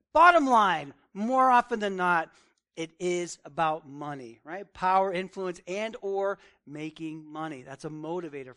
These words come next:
for so many. So Paul says that ungodliness coming in, great, that's not what it is. For authentic Christians,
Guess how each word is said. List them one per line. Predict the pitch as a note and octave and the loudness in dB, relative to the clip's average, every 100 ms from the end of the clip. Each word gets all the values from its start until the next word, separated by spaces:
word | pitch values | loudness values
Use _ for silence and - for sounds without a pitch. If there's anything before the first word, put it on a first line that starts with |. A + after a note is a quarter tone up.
| _ | _
for | C#3 | -18
so | C3+ - C3+ | -16 -16 -14
many. | C#3 C3+ B2 _ _ _ | -14 -16 -20 _ _ _
So | - | -20
Paul | D3+ - G3+ | -14 -12 -12
says | - E3+ D3+ - _ | -10 -12 -12 -18 _
that | - B3 - | -10 -10 -10
ungodliness | F3 D#3 D3+ D3+ D#3 D3+ C#3+ C#3+ - _ _ | -14 -12 -12 -14 -12 -14 -14 -16 -20 _ _
coming | - F3 D#3+ D3+ | -14 -10 -10 -10
in, | D3+ D3 | -12 -12
great, | D#3 - | -14 -12
that's | G#3 - | -14 -10
not | A3 E3 | -10 -10
what | D3+ | -10
it | C#3+ | -12
is. | D3 | -12
For | - E3 | -14 -14
authentic | - F3 G#3+ A#3 C4+ | -14 -12 -10 -10 -14
Christians, | - C4 - C4+ | -14 -14 -12 -12